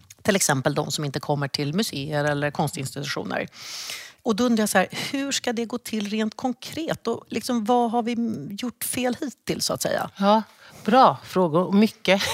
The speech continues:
Speaker 1: Ja, väldigt sant.
Speaker 2: <laughs>
Speaker 1: Mycket
Speaker 2: Men så, ja,
Speaker 1: ett.
Speaker 2: my-, mycket det. Nej, och, och, och enkelt uttryckt, mer kultur till fler. Det handlar ju om att vi behöver, eh, jobba med infrastrukturen. Alltså, hur säkerställer vi,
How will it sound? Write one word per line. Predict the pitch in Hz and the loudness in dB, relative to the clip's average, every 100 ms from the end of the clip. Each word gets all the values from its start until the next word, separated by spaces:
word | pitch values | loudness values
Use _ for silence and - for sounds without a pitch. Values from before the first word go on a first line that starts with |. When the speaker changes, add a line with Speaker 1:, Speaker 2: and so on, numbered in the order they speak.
| 277 - | 8 10
Speaker 1:
Ja, | 330 247 - - 226 | 10 10 8 8 8
väldigt | 226 202 185 | 8 8 8
sant. | 196 170 - - - | 6 6 0 -4 0
Speaker 2:
<laughs> | - | 2
Speaker 1:
Mycket | 233 247 | 6 10
Speaker 2:
Men | 262 | 10
så, | 240 | 12
ja, | 190 202 208 | 10 10 8
Speaker 1:
ett. | 202 | 8
Speaker 2:
my-, | 226 254 | 6 6
mycket | 226 254 220 | 8 8 8
det. | 190 180 208 - - | 6 6 2 2 8
Nej, | 262 311 - | 10 10 8
och, | - 247 - 240 | 10 10 10 8
och, | 254 - 240 | 8 12 10
och | - | 10
enkelt | 226 180 190 | 4 2 2
uttryckt, | 196 - 165 | 2 2 4
mer | 208 247 | 8 6
kultur | - 226 170 | 4 0 -2
till | 160 | -2
fler. | 151 190 135 | -4 -2 0
Det | 175 | 2
handlar | 208 233 196 | 4 6 6
ju | |
om | 175 | 6
att | 170 - | 4 4
vi | 175 165 | -2 0
behöver, | 165 170 151 156 156 - - - _ - | 2 2 4 4 2 0 -16 -18 _ -12
eh, | - - - | -12 -14 -6
jobba | 202 202 165 143 | 2 2 4 2
med | 147 | 4
infrastrukturen. | 196 175 - 143 - - 190 170 160 175 160 - _ | 4 2 2 -4 -4 -2 -2 -2 -6 -6 -8 -12 _
Alltså, | 165 151 143 - | -6 -4 -4 -2
hur | 240 202 214 202 165 - - - - | 2 2 2 0 -2 -10 -14 -12 -6
säkerställer | 160 196 185 - 160 151 190 208 202 | 2 4 4 2 -2 2 2 4 2
vi, | 165 147 165 | 0 0 -2